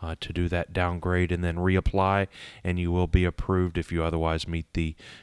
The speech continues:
qualifications. So, um, seeing lots of, lots of applications and lots of P Cs down to Freedoms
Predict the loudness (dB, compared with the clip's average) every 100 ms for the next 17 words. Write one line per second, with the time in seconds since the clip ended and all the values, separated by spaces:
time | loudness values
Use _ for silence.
0 | -6 -2 -2 -4 -8 -4 -4 -4 -10 -10
1 | -6 -4 -4 -4 -10 -20 -20 -20 -12 -10
2 | -10 -8 2 4 4 6 6 6 4 4
3 | -8 -8 -2 2 4 4 4 4 2 6
4 | 4 6 2 0 0 0 0 0 -4 0
5 | 0 0 0 0 0 0 0 -4 -4 -2
6 | 0 -2 -6